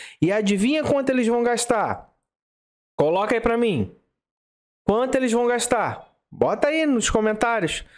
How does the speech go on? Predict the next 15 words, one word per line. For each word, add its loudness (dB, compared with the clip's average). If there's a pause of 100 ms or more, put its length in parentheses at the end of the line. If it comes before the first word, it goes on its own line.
(200)
Quanto? 0 (280)
Isso, -2 (240)
vinte 0
e 2
dois 0
bilhões 2
de 2
reais. 2
Agora 0
deixa 0
eu -4
te 0
dar 2
uma 0
informação 0